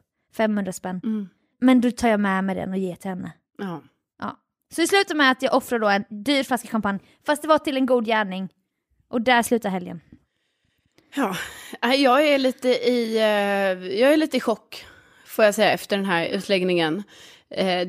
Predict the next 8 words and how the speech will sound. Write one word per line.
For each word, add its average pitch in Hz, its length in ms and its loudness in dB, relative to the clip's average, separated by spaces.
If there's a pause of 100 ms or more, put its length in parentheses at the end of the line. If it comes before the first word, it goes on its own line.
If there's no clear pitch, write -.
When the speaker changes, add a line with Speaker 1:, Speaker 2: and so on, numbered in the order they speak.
(140)
Speaker 2:
du 254 480 4
har 190 160 2
haft 190 280 -4
otur, 180 360 -2
Sofia. 160 440 -6
Speaker 1:
Ja, 247 260 2 (320)
ja. 226 240 -2 (140)
Speaker 2:
Men 226 420 2